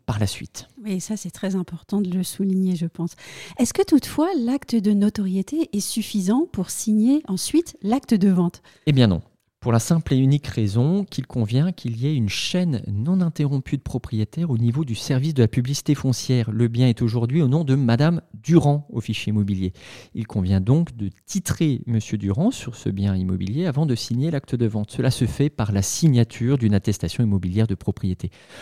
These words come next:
Speaker 1: En revanche, il n'y a pas d'obligation d'attendre que cette attestation immobilière de propriété soit publiée pour signer l'acte de vente. Il faut simplement respecter l'ordre des signatures et publier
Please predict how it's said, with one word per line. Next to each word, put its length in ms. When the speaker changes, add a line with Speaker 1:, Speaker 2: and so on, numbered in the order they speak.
Speaker 1:
En 80
revanche, 480
il 120
n'y 100
a 20
pas 220
d'obligation 720
d'attendre 440
que 120
cette 200
attestation 520
immobilière 340
de 80
propriété 560
soit 480
publiée 680
pour 200
signer 340
l'acte 240
de 120
vente. 360
Il 80
faut 160
simplement 680
respecter 600
l'ordre 520
des 120
signatures 600
et 100
publier 560